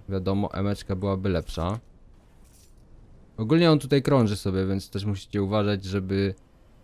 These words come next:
e, się w niego jakby nie wbić, ponieważ w momencie, w którym macie tego questa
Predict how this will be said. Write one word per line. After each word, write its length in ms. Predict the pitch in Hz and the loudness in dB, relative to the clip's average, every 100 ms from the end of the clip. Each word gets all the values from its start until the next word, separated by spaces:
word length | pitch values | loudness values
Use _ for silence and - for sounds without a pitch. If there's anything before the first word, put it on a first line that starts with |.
| - | -8
e, 320 | 95 95 90 | -6 -4 -6
się 340 | - 104 101 | -4 -2 -2
w 100 | 92 | 0
niego 240 | 104 101 101 | -2 0 0
jakby 300 | 98 92 104 | 0 0 0
nie 220 | 120 107 | 4 4
wbić, 540 | 87 87 104 110 - - | 2 -2 -2 -4 -12 -6
ponieważ 520 | 101 101 98 101 95 | -2 -2 0 0 0
w 40 | 98 | 0
momencie, 360 | 104 107 107 | 0 0 -2
w 60 | - | -6
którym 240 | 110 101 | -4 -2
macie 240 | 104 104 - | -2 -4 -6
tego 240 | 98 98 | -6 -4
questa 600 | - 113 101 - 101 | 0 0 0 -2 -2